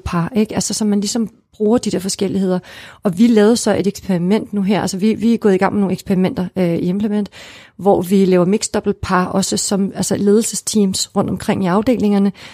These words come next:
sådan så at vi får de der forskellige perspektiver, øh, faktisk også baseret på noget af det, du, øh, fortalte om, Nicole.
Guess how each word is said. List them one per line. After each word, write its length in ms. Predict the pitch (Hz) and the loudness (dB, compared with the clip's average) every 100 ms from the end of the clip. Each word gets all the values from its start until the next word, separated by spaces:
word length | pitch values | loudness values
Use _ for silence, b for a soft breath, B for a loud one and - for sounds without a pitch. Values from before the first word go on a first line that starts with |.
| B | B
sådan 320 | - 220 208 | -2 0 0
så 160 | - 214 | 0 0
at 180 | 202 180 | 0 0
vi 100 | 185 | -2
får 300 | - 226 190 | 0 -2 -2
de 140 | - 190 | -4 -2
der 140 | 190 | -2
forskellige 440 | - - 190 - | -2 -2 -2 0
perspektiver, 600 | 190 170 185 - 175 185 180 - | -4 -4 -6 -4 -2 -2 -4 0
øh, 400 | 185 175 175 175 | 2 4 2 -2
faktisk 380 | - 180 - - | -4 -4 -4 -2
også 160 | 185 | -2
baseret 280 | 196 - - | -2 -2 -2
på 100 | 196 | 0
noget 160 | 180 180 | 4 4
af 60 | |
det, 200 | 180 185 | 4 0
du, 160 | 190 190 | 2 4
øh, 160 | 170 160 | 2 2
fortalte 340 | - 185 - | -4 -6 -6
om, 60 | - | -6
Nicole. 280 | 175 170 | -6 -6